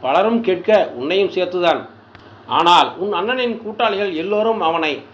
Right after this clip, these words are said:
வளர்த்த விதம் சரியில்லை என்று தானே நாராயணனை கரித்து கொட்டுகின்றனர். அப்படியென்றால் அந்த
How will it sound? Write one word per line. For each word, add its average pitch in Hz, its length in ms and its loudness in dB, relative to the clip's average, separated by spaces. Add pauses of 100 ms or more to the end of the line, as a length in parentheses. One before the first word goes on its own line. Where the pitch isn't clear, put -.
(240)
வளர்த்த 233 340 2
விதம் 220 240 0
சரியில்லை 220 480 -2
என்று 196 240 0
தானே 202 320 0
நாராயணனை 185 920 2
கரித்து 208 320 -2
கொட்டுகின்றனர். 175 680 -2 (560)
அப்படியென்றால் 170 760 2 (120)
அந்த 175 300 -4